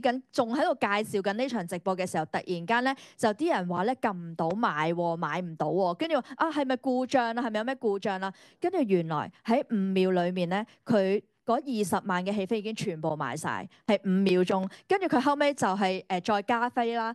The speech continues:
噉但係亦都係眨下眼就賣晒。噉劉德華仲講：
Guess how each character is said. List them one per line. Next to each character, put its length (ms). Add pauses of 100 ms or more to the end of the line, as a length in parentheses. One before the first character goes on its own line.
(200)
噉 160
但 140
係 120
亦 100
都 120
係 120
眨 260
下 220
眼 100
就 120
賣 260
晒。 200 (160)
噉 140
劉 140
德 80
華 120
仲 200
講： 180